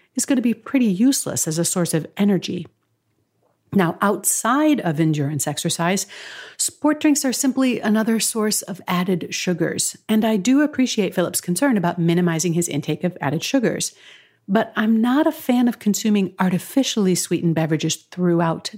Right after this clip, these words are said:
the day. Even though they can help people reduce calories and sugars, there are some other concerns. Various studies have looked at the effects of non-caloric sweeteners on things like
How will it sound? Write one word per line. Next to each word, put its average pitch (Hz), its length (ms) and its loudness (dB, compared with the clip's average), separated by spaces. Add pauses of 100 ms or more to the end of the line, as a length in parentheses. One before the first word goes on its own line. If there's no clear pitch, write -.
the 160 80 0
day. 151 400 -4 (300)
Even 254 220 4
though 254 100 2
they 226 100 2
can 233 320 0
help 233 260 -2
people 226 260 0
reduce 180 300 2
calories 226 460 0
and 170 140 -2
sugars, 240 380 2 (640)
there 262 180 4
are 247 260 2
some 247 460 0
other 180 220 0
concerns. - 760 0 (380)
Various 208 400 2
studies 196 320 0
have 170 140 -6
looked 185 160 0
at 185 80 -2
the 170 100 2
effects 175 300 -2
of 143 120 -6
non-caloric 185 680 0
sweeteners 208 460 -2
on 190 160 -2
things 208 240 0
like 202 280 -4